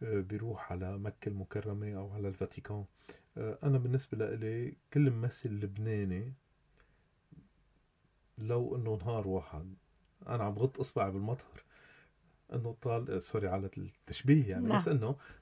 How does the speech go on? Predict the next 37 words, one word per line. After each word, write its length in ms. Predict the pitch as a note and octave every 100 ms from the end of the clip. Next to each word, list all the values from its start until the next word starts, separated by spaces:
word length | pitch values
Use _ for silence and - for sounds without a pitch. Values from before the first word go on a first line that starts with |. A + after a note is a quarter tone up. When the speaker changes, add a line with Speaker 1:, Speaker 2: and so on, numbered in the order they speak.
| -
Speaker 1:
بس 160 | B2+
إنه 300 | B2+ B2+ C#3+ -
أنا 140 | C3+
رايح 240 | A#2+ A#2+ -
على 60 |
الكازينو، 480 | G#2+ A#2 G#2 G#2+ A#2
بس 180 | C3 -
Speaker 2:
نعم. 140 | G3+
Speaker 1:
أقول 340 | F#2+ G#2+ A2+ B2+ - -
كان 120 | C#3+
فيني 280 | D3 E3 C#3+
ألعب 220 | A#2 A2+
مسرحيتي 520 | A2+ G#2 G2+ A#2+ A2 G2+
بغير 240 | G2 F#2
مطرح، 360 | F#2 - G#2+ A#2 D3+
بس 260 | A#2 -
Speaker 2:
صح. 100 | F#3+
Speaker 1:
قلت: 180 | - -
"لا، 100 | G2+ -
الكازينو". 640 | G#2 A#2 G2+ G2+ G2 C3+ - - -
Speaker 2:
إله 240 | A#3+ A3
نكهة 520 | G#3+ - F#3 F3+ D#3+
غير 180 | D#3+ F#3
Speaker 1:
أكيد، 100 | -
Speaker 2:
شكل 360 | F#3 - E3 D#3
الكاز-، 140 | -
Speaker 1:
أكيد، 240 | D3 -
Speaker 2:
الكازينو 460 | D#3+ - D3+ D3+ C#3+
Speaker 1:
أكيد. 120 | E3+
Speaker 2:
بطبيعة 300 | F3+ F3 E3 -
الحال. 300 | - - F#3
Speaker 1:
أكيد. 140 | -
Speaker 2:
كتابك 580 | B3 B3 F#3+ E3+ - -
Speaker 1:
آه، 240 | - C3+ C#3
إيه. 200 | C#3 G3+
Speaker 2:
لكات 400 | G3 A#3 A3+ G#3+
ريزون. 420 | G3 F#3 G3